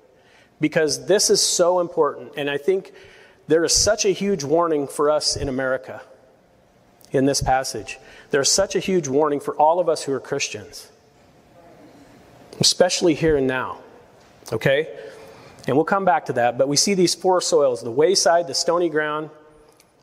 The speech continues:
the ground with thorns, and the good ground. But back to that, the sower sows the word. We know the word is the word of God, the gospel. The sower is me and you. Now, it was Jesus at that time, but now it's me and you.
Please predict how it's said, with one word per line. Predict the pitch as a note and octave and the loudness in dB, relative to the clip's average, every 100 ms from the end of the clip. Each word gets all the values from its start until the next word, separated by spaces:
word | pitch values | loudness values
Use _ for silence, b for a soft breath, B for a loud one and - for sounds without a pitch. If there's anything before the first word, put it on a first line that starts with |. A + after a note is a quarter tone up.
| _ | _
the | B2 | -4
ground | B2 D#3 F3+ F3 | 0 2 0 0
with | E3 | 0
thorns, | - D3+ D3+ C#3 | 0 0 -2 -4
and | B2+ | -6
the | |
good | B2 D3 C#3 | 0 0 -2
ground. | A#2+ A2+ A2 - - _ b b b b - | -10 -10 -14 -16 -20 _ b b b b -4
But | B2 | 0
back | D#3 A3 - | 2 2 2
to | G3+ | 4
that, | E3+ D#3 - - - | 4 2 -6 -18 -4
the | C#3+ | 0
sower | - G3+ G#3 G#3+ G#3+ | 4 4 4 4 2
sows | - G3 F#3+ F#3 - | 2 2 2 -2 0
the | D#3 | 2
word. | E3 E3 B2+ B2+ | 4 2 0 -2
We | E3 | 2
know | G#3 | 2
the | G3+ | 2
word | E3+ F#3+ G#3 | 4 4 2
is | F3 | 0
the | D#3+ | -2
word | D#3 F3+ | 0 0
of | D3 | 2
God, | D3 F3 C#3+ | 2 2 0
the | |
gospel. | C3 D#3 - G3+ G#3 - B - | 0 2 2 -4 -6 -8 B -2
The | D3 | 0
sower | - C4+ C4 A#3+ | 4 4 6 4
is | F#3+ E3 | 0 -2
me | G3+ A#3 | 2 4
and | G3 | 4
you. | A3+ C#4+ - - - - - _ _ _ | 2 2 -4 -14 -20 -20 -20 _ _ _
Now, | E3 | 2
it | A3 | 4
was | G3 | 4
Jesus | - B3 C4+ G3 | 4 2 2 2
at | F#3+ | 2
that | G3 F3+ | 2 0
time, | - B3+ F3 | 0 0 0
but | F3 | -2
now | A3+ B3+ | 0 -2
it's | - | 0
me | G#3 | 2
and | G3+ | 4
you. | F#3 C#4+ | 2 0